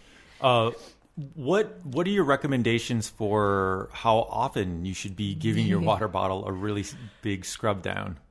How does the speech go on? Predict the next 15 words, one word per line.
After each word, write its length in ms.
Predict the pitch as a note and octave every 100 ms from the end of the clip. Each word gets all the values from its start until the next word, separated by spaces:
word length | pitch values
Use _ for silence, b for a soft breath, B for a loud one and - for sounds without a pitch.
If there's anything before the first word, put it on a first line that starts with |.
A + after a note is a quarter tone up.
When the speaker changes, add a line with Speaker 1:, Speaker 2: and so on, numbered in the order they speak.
| -
Speaker 2:
A 120 | G3+ G3+
really 420 | C4 E4+ G4+ G4
big 300 | C4 C4 A#3
scrub 440 | - - A3 G#3
down 500 | F#3 E3+ D#3+ D3+ D#3+
is 420 | - F3+ F3 E3+ D#3+
at 140 | D#3+
least 380 | G#3 A3+ - F3
weekly. 600 | D#3+ E3+ - F2+ C2+ D#3 b b b -
And 220 | E3+ E3 F3+
that's 600 | G#3+ A3+ - - - G3+
making 420 | G3+ G#3+ A3+ A3+
sure 280 | - G3+ F#3+
you're 180 | F#3
getting 520 | F3+ E3+ E3 D#3 D3+